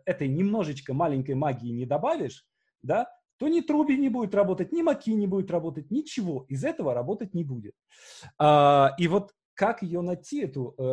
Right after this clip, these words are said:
этот маленький кусочек магии? Я замечал такую штуку, э, что если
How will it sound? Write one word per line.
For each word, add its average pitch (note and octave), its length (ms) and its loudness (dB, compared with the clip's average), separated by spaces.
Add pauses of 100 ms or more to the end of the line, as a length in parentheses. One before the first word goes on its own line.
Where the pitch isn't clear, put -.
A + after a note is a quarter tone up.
(160)
этот C#3 200 -6
маленький C#3+ 380 -2
кусочек D3 420 -8
магии? D#3 440 0 (420)
Я A3+ 240 2
замечал B3 440 -2
такую G#3 280 -4
штуку, - 440 -10 (220)
э, C3+ 300 0
что C#3+ 680 -6
если C4 640 -10